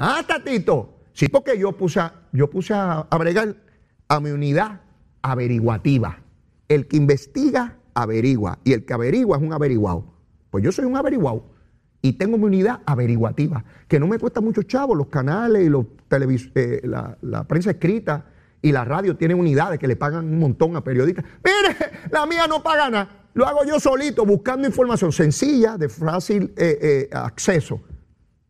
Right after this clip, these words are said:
Y ya averigüé cómo tuvo todo lo del solar. Ya lo sé completito,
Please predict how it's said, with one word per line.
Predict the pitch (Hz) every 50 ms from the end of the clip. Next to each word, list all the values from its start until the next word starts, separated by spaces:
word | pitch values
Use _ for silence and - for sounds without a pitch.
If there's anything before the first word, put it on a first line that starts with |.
| _ _ _ _ _ _ _ -
Y | 104 101
ya | 92 95 95
averigüé | 104 107 110 120 127 139 196 262 262
cómo | - 220 202 214 214 208 - - _ -
tuvo | 233 233 208 - -
todo | - 185 185
lo | 202 208
del | 214 208
solar. | - - 226 190 147 147 151 - - _ _ _ _ _ _ _ - -
Ya | 127 139 151
lo | 180 180
sé | - - 214
completito, | - 214 196 165 175 - 147 135 127 113 - 147 151 - - 92 -